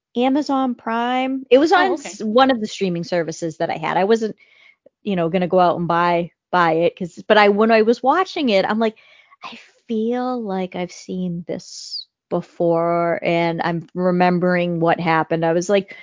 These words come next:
Speaker 1: "You did see this," because I
Speaker 2: Mm-hmm.
Speaker 1: was, and it reminded me, I, I texted my sister, I'm like, "Did we watch this?" Because my sister had a huge crush on Peter Berg, who's in the movie. So she went
Speaker 2: Oh.
Speaker 1: through, yeah,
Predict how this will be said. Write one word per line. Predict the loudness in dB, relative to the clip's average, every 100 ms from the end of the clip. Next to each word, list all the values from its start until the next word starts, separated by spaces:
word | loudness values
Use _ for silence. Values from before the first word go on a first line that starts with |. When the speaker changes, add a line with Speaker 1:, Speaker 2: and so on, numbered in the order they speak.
| -8 6
Speaker 1:
"You | 6
did | 8 4 4
see | 0
this," | 0 -4 -8 -16 _ _
because | 4 6 6
I | 6
Speaker 2:
Mm-hmm. | 6
Speaker 1:
was, | 6 0 -8 _ _ -20 -6 4
and | 4
it | 6 6
reminded | 4 4 4 4 2
me, | 0 2
I, | 2 2 0
I |
texted | 0 -6 -6 -4
my | -4
sister, | -4 -6 -6 -4
I'm | -4
like, | -4 -4 -6 -14 _
"Did | -2
we | 0 2 4 4
watch | 4 2 0 0
this?" | 0 0
Because | -2 -2 -4 -6 -2
my | 0
sister | 0 -4 -6 -2 0
had | 0
a | 0
huge | -4 -12 -8 -4 -4 -4 -8
crush | -6 0 0 -2 -6 -14 -18 -2
on | 2 4 2 -2 -4
Peter | 0 2 2
Berg, | 0 0 2 4 4 2 0 -4 -2
who's | 0 0
in | 0
the | 0
movie. | 0 0 0 -2 0
So | 0 0
she | 0
went | 2 2 0
Speaker 2:
Oh. | 4
Speaker 1:
through, | 4 4 2 -2 _ _ _ -20 -20 -20 -20 _
yeah, | -10 -10